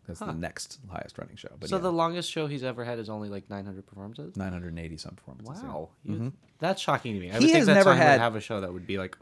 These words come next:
Speaker 2: would break a
Speaker 1: Well,
Speaker 2: thousand,
Speaker 1: right, but it,
Speaker 2: you know?
Speaker 1: it, he doesn't. It's not the kind of shows he writes.
Speaker 2: Yeah.
Speaker 1: I am, I am so disappointed he never had a runaway smash, 'cause all the other,
Speaker 2: Mm-hmm.
Speaker 1: like, Bach and Harnick, we talk about, Kander and Ebb,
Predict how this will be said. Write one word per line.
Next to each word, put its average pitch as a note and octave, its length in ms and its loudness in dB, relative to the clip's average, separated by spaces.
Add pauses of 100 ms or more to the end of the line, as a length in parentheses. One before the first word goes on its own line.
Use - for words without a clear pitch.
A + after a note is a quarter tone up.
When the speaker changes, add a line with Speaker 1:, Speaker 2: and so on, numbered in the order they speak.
(100)
Speaker 2:
would A#2 240 -6
break A2 180 -2
a G2 100 -16
Speaker 1:
Well, D3 120 2
Speaker 2:
thousand, C3+ 420 -6
Speaker 1:
right, G#3 180 2
but F3 120 8
it, D3+ 100 2
Speaker 2:
you C3 80 2
know? A2+ 180 0
Speaker 1:
it, E3 220 -2
he F#3+ 320 2
doesn't. F3+ 540 -2 (240)
It's C#3 100 -4
not F3+ 140 2
the F3 40 -2
kind D#3+ 160 2
of C3 60 0
shows D#3 240 4
he A2+ 100 -2
writes. F#2 400 -2
Speaker 2:
Yeah. E2+ 260 -6 (160)
Speaker 1:
I C4 120 6
am, C4+ 160 6 (160)
I C4+ 120 4
am A#3 140 2
so D3 220 4
disappointed G#2+ 640 -2
he A2 140 -4
never F#2 260 -2
had F2 200 -6
a - 40 -6
runaway E2 380 -8
smash, C2 380 -12
'cause B2 160 -4
all G#3 260 8
the D#3 160 2
other, A2 380 2
Speaker 2:
Mm-hmm. A#2+ 80 -12 (260)
Speaker 1:
like, A2+ 340 2
Bach D3+ 220 8
and C3+ 100 0
Harnick, A2 360 2
we G#2 40 -8
talk G2+ 220 -2
about, F#2+ 220 0
Kander D#3 320 -2
and G#2+ 100 0
Ebb, G2+ 300 2